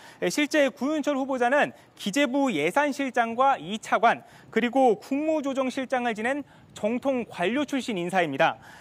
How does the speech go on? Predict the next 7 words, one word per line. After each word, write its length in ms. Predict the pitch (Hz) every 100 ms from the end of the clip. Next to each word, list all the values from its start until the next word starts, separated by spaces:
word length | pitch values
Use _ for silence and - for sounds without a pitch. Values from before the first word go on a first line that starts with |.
| -
에, 100 | 196
대통령실은 800 | 190 226 294 277 254 269 277 247
기재부 420 | - 202 262 262
안팎을 720 | 170 170 208 262 - 269 262
두루 440 | - 202 254 294 277
살핀 340 | 262 - 269
만큼, 440 | 214 165 254 175